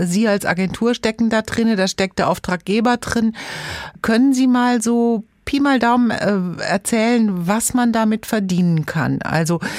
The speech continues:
wir haben ja hier, ähm, jetzt mit einer Mikroinfluencerin zu tun. Das ist nicht so das ganz große Geschäft, die weltweit irgendwie postet, aber doch irgendwie, äh, ernstzunehmende Followerschaft hat mit vierzigtausend oder fast fünfzigtausend.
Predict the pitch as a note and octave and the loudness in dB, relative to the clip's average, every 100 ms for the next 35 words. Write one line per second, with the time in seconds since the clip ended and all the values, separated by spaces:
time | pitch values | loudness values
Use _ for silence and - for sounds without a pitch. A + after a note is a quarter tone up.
0 | - - F3+ G3 G3+ F#3+ F3+ G3 A3+ A3+ | -12 -4 0 2 2 0 0 0 2 0
1 | F#3 F3 D#3+ F#3 F#3 - G#3 - F3 E3+ | 0 -2 -2 -2 -2 -2 -2 0 0 2
2 | F3+ G#3 A3+ - B3+ A#3+ G#3 A3 - - | 2 0 -2 -2 0 2 0 0 -4 -4
3 | A#3 A3+ A3 A3 G#3 G#3+ - G3+ - G3+ | 0 0 0 0 0 0 -2 -6 -4 0
4 | A3 G3+ F#3 D#3+ E3 F#3 F#3 - E3 E3 | 2 0 -2 -8 -4 -2 -2 -4 -4 -4
5 | - G3+ A#3+ - A3+ A#3+ B3 G#3 G#3+ G#3 | 0 0 0 0 0 0 -2 -2 -2 -2
6 | G3+ - - F#3 E3 D#3+ - E3+ F#3 G3 | -2 -4 -4 -2 0 -2 0 0 0 0
7 | D#3+ F#3 F#3 - F#3 F#3 - - - - | -2 0 -2 -4 -2 -2 -4 -10 -14 -14
8 | - G3+ A3+ B3 C4 C4+ - - G3 G3+ | -4 0 0 0 -2 -2 -4 -2 0 2
9 | G#3 G3 - - - - G3+ - - G3+ | 0 -2 -10 -14 -4 0 0 0 2 2
10 | A3+ A3+ A3 G#3+ A3 A3 A3 G#3+ - G3 | 2 2 0 -2 0 0 0 0 0 0
11 | F#3 A3+ B3 - - B3+ A#3+ A#3 A#3 A3+ | 2 2 2 -2 -2 0 2 4 4 2
12 | A3+ A3+ - F#3+ F3+ E3+ E3+ - E3 - | 2 0 0 0 2 0 0 -2 -4 -2
13 | E3 D3+ D#3+ D3+ - D#3 - D#3 - E3+ | -4 -4 -4 -4 -4 -6 -6 -8 -2 0
14 | F#3 B2+ D3 C#3+ - D#3+ - - E3 D3+ | 0 0 -2 -2 -4 -6 -6 -4 -2 -2
15 | - C#3 - C#3 - C#3 - C3+ - | -6 -8 -8 -10 -8 -8 -8 -8 -12